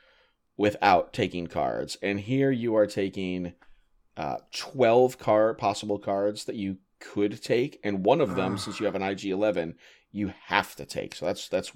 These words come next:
Speaker 1: you're only getting one three pip here.
Speaker 2: Well, and
Speaker 1: Um,
Speaker 2: so let me finish reading it for, so, so
Speaker 1: Sure.
Speaker 2: that's the list. And so <clears throat>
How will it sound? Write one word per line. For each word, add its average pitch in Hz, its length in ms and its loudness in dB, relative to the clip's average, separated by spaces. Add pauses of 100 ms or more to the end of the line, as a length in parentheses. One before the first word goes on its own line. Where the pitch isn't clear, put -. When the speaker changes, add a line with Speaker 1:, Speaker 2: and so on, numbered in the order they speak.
(200)
Speaker 1:
you're 104 180 2
only 110 140 0
getting 101 260 -2
one 107 180 -2
three 101 280 -8
pip - 240 -12
here. 62 260 -12 (260)
Speaker 2:
Well, 131 460 0
and 143 220 2
Speaker 1:
Um, 160 100 -2
Speaker 2:
so 156 160 2
let 156 160 6
me 170 60 8
finish 165 320 2
reading 120 240 4
it 110 100 -4
for, 110 160 -2
so, 127 320 0
so 123 220 2
Speaker 1:
Sure. 120 300 4 (100)
Speaker 2:
that's 143 320 0
the - 80 -2
list. 117 320 -2
And 113 100 -6
so 113 260 -4 (680)
<clears throat> 123 500 -4